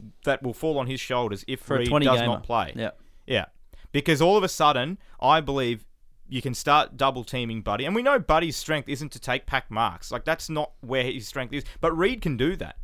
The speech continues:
Speaker 1: Reid can be targeted, and he can, and he, how often do you see that? He, he'll have a quarter where he takes two or three clunks in, in a quarter, and he'll turn a game.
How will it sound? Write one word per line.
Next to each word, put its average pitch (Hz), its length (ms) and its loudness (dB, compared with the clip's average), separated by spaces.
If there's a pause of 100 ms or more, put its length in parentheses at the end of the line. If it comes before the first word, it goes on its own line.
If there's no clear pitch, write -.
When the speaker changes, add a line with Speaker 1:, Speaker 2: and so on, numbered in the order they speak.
(220)
Speaker 1:
Reid 202 360 -2
can 175 280 0
be 190 80 -6
targeted, 120 360 0
and 123 120 -6
he 120 40 -6
can, 127 300 -6
and 135 140 -2
he, - 180 -12
how 202 180 2
often 233 200 -4
do 190 60 -8
you 160 60 -8
see 170 240 -6
that? - 140 -10
He, 160 140 -8 (160)
he'll 180 120 0
have 220 140 2
a 214 60 0
quarter 170 360 -2
where 135 200 0
he 135 40 -4
takes 175 400 -2
two 160 220 -4
or 123 80 -4
three 123 180 -4
clunks - 560 -6
in, 117 220 -10
in 156 340 -4
a 175 40 0
quarter, 135 300 -4
and 131 140 -2
he'll 139 120 -6
turn 151 240 -6
a 139 40 -10
game. 131 320 -8